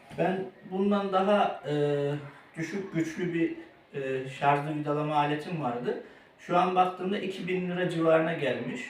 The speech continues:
Bu ondan daha güçlü, çift akülü, daha çok özellikli işte ışığı falan da var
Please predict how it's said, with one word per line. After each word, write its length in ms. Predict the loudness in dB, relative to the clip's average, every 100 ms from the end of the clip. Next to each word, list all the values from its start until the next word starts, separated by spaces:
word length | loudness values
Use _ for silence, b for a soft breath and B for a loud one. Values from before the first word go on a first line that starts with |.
| -14 B B B 0
Bu 140 | 2
ondan 340 | 2 2 0
daha 240 | 4 4 4
güçlü, 540 | 2 -4 -2 0 0
çift 360 | -4 -4 -2 -2
akülü, 460 | -4 -4 -2 0
daha 240 | 4 4 4
çok 180 | 0 -4
özellikli 480 | -2 -2 -2 -6
işte 320 | -10 -10 -10 -12 -14 B B B -12 -10
ışığı 380 | -8 -6 -6
falan 340 | -6 -8 -8 -4
da 120 | -4 -4 -6
var 180 | -8